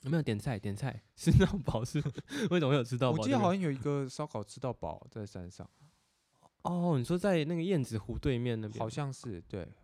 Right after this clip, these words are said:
Speaker 2: 好像有。
Speaker 1: 有，我之前有看到。
Speaker 2: 对。
Speaker 1: 嗯，余万华。
Speaker 2: 余万华，
Speaker 1: 对，余，
Speaker 2: 这不认识。
Speaker 1: 余冠华，余冠华，对，对，对，余冠华。
Speaker 2: 嗯。
Speaker 1: 嗯，他开的。
Speaker 2: 还有那个，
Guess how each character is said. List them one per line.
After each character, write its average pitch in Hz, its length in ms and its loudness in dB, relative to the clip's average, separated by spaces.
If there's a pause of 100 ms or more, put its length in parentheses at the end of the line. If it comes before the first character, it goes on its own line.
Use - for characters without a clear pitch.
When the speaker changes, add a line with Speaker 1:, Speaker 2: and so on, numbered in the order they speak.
Speaker 2:
好 110 80 -12
像 123 180 -10
有。 101 140 -10 (240)
Speaker 1:
有， 127 260 2
我 120 120 0
之 139 120 -8
前 131 200 -4
有 107 100 -2
看 101 260 -6
到。 110 280 -8
Speaker 2:
对。 104 220 -10 (440)
Speaker 1:
嗯， 117 160 -8 (180)
余 127 120 0
万 147 220 0
华。 107 300 -14 (1600)
Speaker 2:
余 156 140 -2
万 123 140 -4
华， 87 160 -14 (140)
Speaker 1:
对， 127 80 -10
余， 127 200 -4
Speaker 2:
这 139 60 -4
不 - 100 -2
认 151 60 4
识。 170 60 4
Speaker 1:
余 - 20 0
冠 147 160 4
华， 113 240 0
余 127 60 2
冠 143 180 2
华， 117 100 0
对， 151 120 -4
对， 156 120 0
对， 143 160 -2
余 117 100 -4
冠 127 220 -2
华。 101 220 -8 (300)
Speaker 2:
嗯。 120 560 -8
Speaker 1:
嗯， 110 180 -4 (420)
他 120 140 -8
开 113 200 -4
的。 - 180 -8 (840)
Speaker 2:
还 147 160 -4
有 151 240 -2
那 147 120 -8
个， 98 400 -6